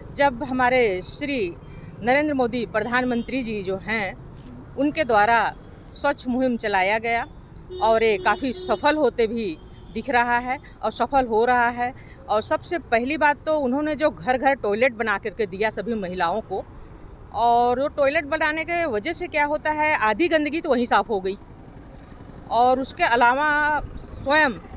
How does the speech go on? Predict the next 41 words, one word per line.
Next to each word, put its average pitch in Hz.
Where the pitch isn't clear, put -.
श्री 294
प्रधानमंत्री 269
जी 262
जो 226
हैं, 233
अपने 277
हाथों 262
में 302
झाड़ू 240
उठाई 262
और 240
वो 254
स्वयं 311
भी 320
झाड़ू 262
लगाने 254
का 254
कार्य 220
किया। 190
तो 311
वो 302
चीज़ें 349
देख -
करके 311
हम 254
सब 302
में 320
भी 349
प्रेरणा 262
जागी 220
और 277
आज 254
हम 294
सभी 269
महिलाओं 262
को 311
लेकर 254
के 294
मैं 269
स्वयं 277
भी 247